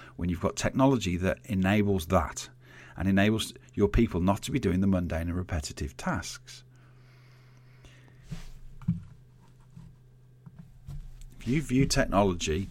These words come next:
whether it be software or hardware, as simple machines that are there to do the work you don't want you t-, your people to do or you to do yourself and spend time on,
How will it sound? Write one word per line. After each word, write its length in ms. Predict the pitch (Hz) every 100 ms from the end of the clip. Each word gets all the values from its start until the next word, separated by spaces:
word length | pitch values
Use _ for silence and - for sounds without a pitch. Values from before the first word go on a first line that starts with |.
| -
whether 240 | 92 95
it 60 | 78
be 80 | 95
software 640 | - 120 - 131 123 113
or 220 | 110 147
hardware, 640 | - 135 110 95 76 64 67 - - - - - -
as 220 | 92 - -
simple 400 | - - 98 139
machines 640 | 170 - 92 90 95 - - -
that 140 | - -
are 20 |
there 200 | 92 101
to 120 | -
do 160 | 123 123
the 100 | 113
work 340 | 90 85 -
you 160 | 98 101
don't 260 | 107 98
want 260 | 82 98 - - - -
you 320 | 95 113 135
t-, 160 | 135 -
your 200 | 113 160
people 320 | - 123 110
to 120 | -
do 140 | 101 95
or 60 |
you 200 | 87 107
to 140 | 107 98
do 100 | 107
yourself 540 | 98 95 - 92 90
and 100 | 90
spend 300 | - 95 92
time 300 | 101 104 92
on, 180 | 82